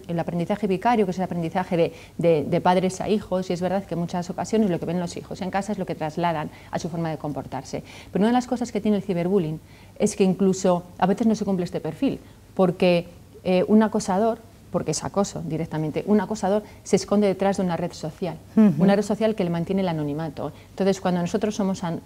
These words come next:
Speaker 1: cuando somos anónimos ante el resto, nos queremos mucho más fuertes y nos tenemos, nos
Speaker 2: Exacto.
Speaker 1: queremos mucho más capaces de denigrar al resto de las personas.
Speaker 2: Ujú. Y tienen una libertad aplastante
Speaker 1: Sí.
Speaker 2: para poder, eh, juzgar, para poder, eh, mandar mensajes.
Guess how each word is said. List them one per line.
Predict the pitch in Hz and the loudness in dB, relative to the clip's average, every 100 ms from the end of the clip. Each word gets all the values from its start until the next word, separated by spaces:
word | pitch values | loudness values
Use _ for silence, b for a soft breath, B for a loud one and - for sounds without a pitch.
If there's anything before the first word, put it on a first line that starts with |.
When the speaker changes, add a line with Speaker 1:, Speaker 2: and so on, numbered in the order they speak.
| - | -6
Speaker 1:
cuando | 165 160 | -4 -2
somos | 208 220 196 | 0 0 2
anónimos | 196 208 175 165 | 2 2 2 -2
ante | 170 156 | -6 -4
el | 156 | -4
resto, | 160 190 - | -4 -4 -4
nos | 160 | -4
queremos | - 175 208 | -2 0 2
mucho | 196 196 175 | 2 2 -2
más | 160 | -6
fuertes | - 208 190 165 - | 0 0 2 -4 -4
y | |
nos | 175 151 | -6 -4
tenemos, | 170 185 | -2 0
nos | 185 | 0
Speaker 2:
Exacto. | 180 | 2
Speaker 1:
queremos | 175 208 | 2 4
mucho | 202 208 185 | 2 2 0
más | 196 | -4
capaces | - 160 175 - | -4 -4 -2 -2
de | 180 | 0
denigrar | 170 160 151 | 0 -2 -2
al | 180 | -4
resto | 160 - | -4 -6
de | 147 | -8
las | 147 | -6
personas. | 143 214 151 247 277 | 2 4 6 4 0
Speaker 2:
Ujú. | - B B B B | -8 B B B B
Y | 214 | 0
tienen | 202 214 233 | 4 4 6
una | 240 220 | 4 4
libertad | 208 202 196 220 202 208 | 2 2 2 2 0 -2
aplastante | - 170 156 147 - - 214 233 220 208 190 - | -4 -2 -2 -2 -4 0 2 4 2 0 -4 -6
Speaker 1:
Sí. | - 165 156 | -8 -6 0
Speaker 2:
para | 202 202 233 226 | 4 4 4 4
poder, | 202 190 208 226 240 - | 2 4 4 4 2 -4
eh, | - 185 180 165 | -4 -2 -2 -4
juzgar, | - 226 190 208 214 220 220 | 2 4 4 4 6 4 4
para | 196 185 | 2 0
poder, | 185 180 185 190 202 202 196 | 0 0 2 2 2 2 0
eh, | - 180 180 175 175 | -2 0 0 0 0
mandar | 175 175 180 202 | 0 2 2 2
mensajes. | 220 214 208 190 - 202 196 | 2 2 0 -4 -2 -2 -2